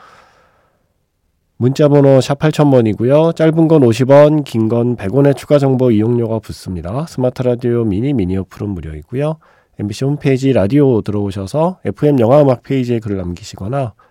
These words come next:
카카오톡 채널 에프엠 영화 음악으로도 사연과 신청곡 남겨주시면 됩니다. 이게 벌써 십이 년 전 노래라는 게 믿기지가 않습니다. 어,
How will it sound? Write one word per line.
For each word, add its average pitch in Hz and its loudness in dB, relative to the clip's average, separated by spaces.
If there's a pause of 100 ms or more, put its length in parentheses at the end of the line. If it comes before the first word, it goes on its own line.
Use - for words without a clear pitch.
(140)
카카오톡 120 -8
채널 120 -4
에프엠 127 -6
영화 95 -6
음악으로도 82 -8
사연과 135 -4
신청곡 139 -6
남겨주시면 98 -6
됩니다. 82 -12 (1040)
이게 113 -2
벌써 95 -8
십이 - -4
년 180 4
전 131 2
노래라는 101 -2
게 90 -6
믿기지가 90 -10
않습니다. 92 -10 (1040)
어, 85 -10